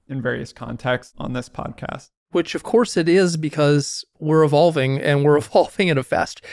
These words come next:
Speaker 2: and I, when I say we, I mean not just humans, but this humology concept that you're talking about, because the technology is us and we are the technology. There is a,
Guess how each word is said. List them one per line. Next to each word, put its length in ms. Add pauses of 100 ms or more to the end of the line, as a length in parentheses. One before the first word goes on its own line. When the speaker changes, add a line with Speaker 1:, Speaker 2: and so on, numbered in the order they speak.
Speaker 2:
and 160
I, 60
when 240
I 40
say 140
we, 320
I 120
mean 420 (420)
not 140
just 180
humans, 420
but 260
this 180
humology 580
concept 520
that 60
you're 120
talking 420
about, 300
because 300
the 80
technology 840
is 160
us 480 (380)
and 160
we 100
are 140
the 100
technology. 680
There 220
is 140
a, 100